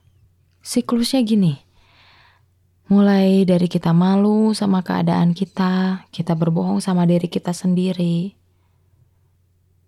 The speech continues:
kita menghalalkan cara supaya kita kelihatan bergengsi depan orang. Terus kita jadi takut, takut kalau orang tahu keadaan kita yang sebetulnya.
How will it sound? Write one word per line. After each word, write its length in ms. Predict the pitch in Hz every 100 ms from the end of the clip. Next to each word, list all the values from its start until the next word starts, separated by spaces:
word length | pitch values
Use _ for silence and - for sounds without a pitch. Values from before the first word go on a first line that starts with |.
| _ _ _ _
kita 240 | - 185 175
menghalalkan 640 | 170 170 170 180 180 180
cara 240 | 180 190 196
supaya 320 | - 175 170
kita 240 | 170 170
kelihatan 480 | 165 190 165 165 165
bergengsi 560 | 165 175 208 226 - 165
depan 320 | 165 165 160
orang. 560 | 160 160 160 160 165 165 _ _ _ _ _ _ _ _ _ _ _
Terus 240 | 190 202
kita 240 | 254 262
jadi 160 | 233 240
takut, 480 | 240 254 - - 240 _ _ _ _ _ _ _ _
takut 320 | 254 240 269 -
kalau 240 | 214 214
orang 320 | 202 202 220
tahu 160 | 226 214
keadaan 400 | - 202 196 190
kita 160 | 196 196
yang 160 | 190
sebetulnya. 800 | 175 175 170 170 160 151 147 -